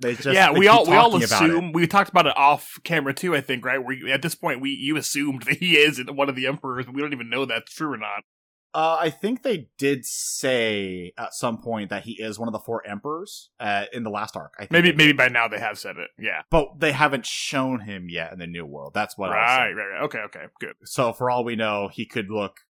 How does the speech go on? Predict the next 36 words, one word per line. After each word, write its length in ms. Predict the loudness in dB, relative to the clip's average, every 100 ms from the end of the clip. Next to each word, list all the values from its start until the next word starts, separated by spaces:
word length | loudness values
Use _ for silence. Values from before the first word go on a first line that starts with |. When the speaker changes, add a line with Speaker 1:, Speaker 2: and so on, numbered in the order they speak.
| _ _
Speaker 1:
he, 120 | -18 -10
maybe 180 | -8 -4
he 80 |
has 160 | -4 -4
no 140 | -6
teeth 260 | -6 -8 -8
now. 180 | -8 -10 -10
Who 80 |
knows? 300 | -10 -10 -12 _ _ _ _ _
Um, 760 | 0 2 2 2 0 -2 -8 -14 _ _ _ _ 0
but 240 | 0 2
they 200 | 0 0
also 380 | 0 4 6 6
Speaker 2:
<laughs> 60 | 6
All 200 | 8 8
of 40 |
Speaker 1:
imply 120 | 6
Speaker 2:
his, 100 | 4
Speaker 1:
that 240 | 0 -4 -2
Speaker 2:
the 80 | 2
rest 220 | 0 0
of 60 |
his 100 | -8
teeth 240 | -6 -6 -4
have 120 | 4
Speaker 1:
Yeah, 180 | 8 8
Speaker 2:
fallen 140 | 6 0
Speaker 1:
it, 20 |
Speaker 2:
out. 240 | -6 -8 -6
Speaker 1:
it, 140 | -6 0
it's 140 | 2
just 160 | 2 4
all 180 | 2 2
gum. 380 | 0 -2 -2 -10 _ _ _ 0
Um, 540 | 2 2 2 -2 -4 -10 -8
but 380 | 0 0 0